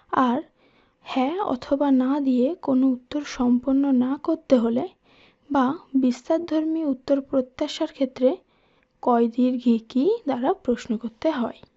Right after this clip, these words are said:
এছাড়াও বিস্ময়সূচক বাক্যে কয় দীর্ঘে কী ব্যবহার করা হয়, যেমন, "কি সুন্দর দৃশ্য, কি আশ্চর্য।"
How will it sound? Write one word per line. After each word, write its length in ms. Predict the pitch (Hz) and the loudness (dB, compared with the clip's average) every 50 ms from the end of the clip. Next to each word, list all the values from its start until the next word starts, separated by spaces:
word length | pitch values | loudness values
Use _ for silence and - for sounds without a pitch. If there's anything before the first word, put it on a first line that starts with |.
| _ _ _ _ _ _ - | _ _ _ _ _ _ 2
এছাড়াও 440 | 269 254 - - 294 285 302 330 370 392 311 | 2 2 2 0 -4 -2 0 0 0 2 2
বিস্ময়সূচক 800 | 262 240 247 247 - - - 302 302 - - 330 - - 320 302 | 2 2 2 0 -2 -2 -2 -2 -2 -2 -4 -4 -2 -2 -2 0
বাক্যে 460 | 277 262 269 269 269 _ - - 330 381 466 _ _ - - | 0 0 0 -2 -4 _ -6 -4 -4 -4 -6 _ _ -8 -2
কয় 200 | - 254 247 247 | 2 2 4 4
দীর্ঘে 400 | 233 254 254 247 247 247 - 277 | 4 2 2 2 0 0 0 0
কী 220 | 262 - - 269 277 359 370 - | -2 -2 -2 -4 -2 -2 -4 -4
ব্যবহার 380 | 269 247 233 220 226 233 226 233 254 254 - | -2 -2 0 2 2 0 0 0 -2 -4 -6
করা 220 | - 254 254 285 302 | -6 -4 -4 -4 -4
হয়, 320 | 277 - 240 - 226 233 - _ _ _ _ _ _ _ _ _ _ _ - | -6 -6 -6 -6 -6 -10 -14 _ _ _ _ _ _ _ _ _ _ _ 0
যেমন, 280 | - 262 247 240 240 302 330 - _ _ _ _ _ _ _ _ _ _ _ - | 2 4 6 6 4 2 0 -6 _ _ _ _ _ _ _ _ _ _ _ -4
"কি 120 | - 339 320 320 | 0 2 2 2
সুন্দর 480 | - - - - 240 233 233 247 262 | 0 -2 0 2 4 4 4 4 4
দৃশ্য, 440 | 254 240 240 262 233 233 - - - - 247 247 247 254 247 - _ _ _ _ _ _ - | 2 0 0 -2 -2 -2 -4 -6 -4 0 0 0 0 -2 -6 -10 _ _ _ _ _ _ -12
কি 100 | - - 302 | -6 -2 0
আশ্চর্য।" 640 | 262 240 226 - - - - 240 226 220 226 - | 0 0 -2 -6 -8 -6 -4 -4 -4 -4 -6 -2